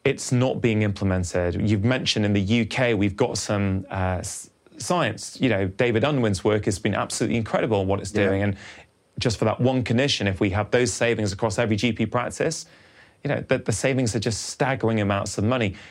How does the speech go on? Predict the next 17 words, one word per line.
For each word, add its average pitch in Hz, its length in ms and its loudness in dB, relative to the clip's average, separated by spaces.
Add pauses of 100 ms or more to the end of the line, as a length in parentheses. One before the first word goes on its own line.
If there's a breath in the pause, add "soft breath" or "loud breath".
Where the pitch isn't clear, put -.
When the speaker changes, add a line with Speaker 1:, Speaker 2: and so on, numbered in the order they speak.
(120 loud breath)
Speaker 1:
yet 131 340 2
it's 113 160 -2
not 117 200 0
happening. 98 420 -4 (120)
Speaker 2:
Yeah. 110 180 0 (540 loud breath)
Speaker 1:
You, 160 440 4
with 120 240 0
your 113 100 4
company, 113 720 -2 (180)
um, 90 420 -2 (300 loud breath)
with, 101 360 0
with 101 160 0
the 110 60 -6
framework 120 420 0
that 113 80 0
you've 98 220 2
developed, 110 840 -2